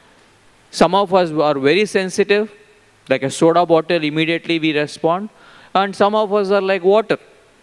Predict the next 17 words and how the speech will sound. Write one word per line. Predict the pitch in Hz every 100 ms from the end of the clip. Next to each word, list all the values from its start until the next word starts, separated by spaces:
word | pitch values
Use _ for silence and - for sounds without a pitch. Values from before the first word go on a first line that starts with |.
| _ _ _ -
B-, | -
uh, | - 175
slowly | - 196 214 214 214 208
the | 180 185
heat | 180 196 - - _
increases, | 190 196 208 175 127 - - - - - -
and | 156 165
suddenly | - 170 175 180 180
they, | 165 165 156
you, | 156 160
they, | 143 156 208 294 _ _ _ -
uh, | 131 135 135 131
they | 127 135
start | - 147
to | 151
boil, | 135 135 143 147
they, | 143